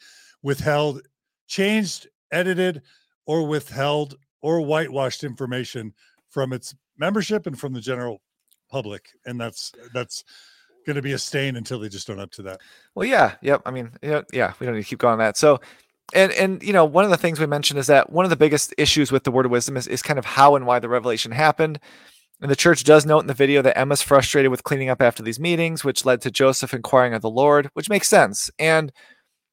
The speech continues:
Speaker 2: what's particularly interesting about this, uh, revelation is a late reminiscence from David Whitmer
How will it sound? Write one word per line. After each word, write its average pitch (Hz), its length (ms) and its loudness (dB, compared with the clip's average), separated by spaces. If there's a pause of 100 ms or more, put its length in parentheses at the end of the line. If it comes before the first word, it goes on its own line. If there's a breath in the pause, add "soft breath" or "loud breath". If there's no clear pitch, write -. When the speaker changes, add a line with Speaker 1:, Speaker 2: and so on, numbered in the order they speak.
(120)
Speaker 2:
what's 160 180 -2
particularly 180 640 4
interesting 143 640 0 (440 soft breath)
about 147 300 6
this, 147 200 -2 (300)
uh, 135 180 6 (160)
revelation 147 640 4
is 135 420 2
a 139 340 4
late 139 300 2
reminiscence 143 640 0
from 127 320 0
David 139 280 2
Whitmer 127 440 0